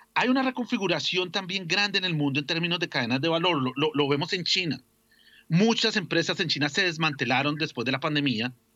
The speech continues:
porque, uno, hay un tema geopolítico importante, hay un mandato de salir de China. Y se está yendo a Vietnam, los chinos están yendo a Egipto. Entonces, yo creo que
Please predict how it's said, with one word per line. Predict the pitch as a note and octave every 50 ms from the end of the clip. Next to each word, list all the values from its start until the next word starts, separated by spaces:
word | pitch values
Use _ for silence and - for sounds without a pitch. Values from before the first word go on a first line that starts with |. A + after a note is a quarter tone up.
| _ _ _ _ _ _ _ _
porque, | - A3 G#3+ F3 E3+ - - G#3 G3+ F3 - _ _ _ _ _ _ _ _ _ _ _ _ _
uno, | - C4 C4 A3+ F3 B2+ - - - _ _ _ _ _ _ _ _
hay | _ F3 G#3+ A3+
un | A#3+ A#3 -
tema | - A3 A3 A3 A3+ G#3+ - _ _ _ _
geopolítico | - A3+ A3+ G#3 E3 F3+ F#3 E3 F3 E3+ F#3 F3+ A3
importante, | F#3 D#3+ F3+ - - F3 D#3+ D#3 - F#3+ F3+
hay | F3 F3
un | E3+ F3+
mandato | F#3 G#3 G3+ F#3+ F3 F#3 F#3 E3 E3 - G3+ G3+ G3 - _ _ _
de | C3 E3+ E3+
salir | - D#3 B2+ B2 A#2+
de | A2+ C3+ C3+
China. | - B2+ A2 A2 - - _ _ _ _ _ _ _ _ _ _ _
Y | - E3+
se | - F3
está | - F3 D#3
yendo | C#3+ D3 D3+
a | D3+
Vietnam, | D3 D3 C#3 C#3 C#3+ C#3+ C#3+ C#3+ D3 D3 _ _ _ _ _ _
los | D#3+ E3+ F3+ E3
chinos | - - G#3+ G3+ F#3+ F#3+ F#3+ F3+ - -
están | F3 C#3+ D#3+ E3
yendo | E3 E3 E3 D#3+
a | E3
Egipto. | - F3 F3 E3 B2+ _ - E3 E3 - - - - _ _ - - - - _
Entonces, | - - E3+ E3+ F3
yo | C#3+ G3
creo | F#3+ - A3 A3 A3+ A3+
que | - - A3+ F3+ -